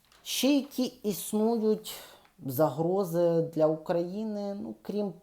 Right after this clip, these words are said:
прямого вторгнення з боку Білорусі на територію України, таких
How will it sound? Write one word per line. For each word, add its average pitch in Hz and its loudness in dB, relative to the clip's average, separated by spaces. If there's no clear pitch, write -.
прямого 131 0
вторгнення 117 -6
з 107 -12
боку 131 -8
Білорусі 117 -8
на 104 -10
територію 120 -12
України, 214 -8
таких 170 -16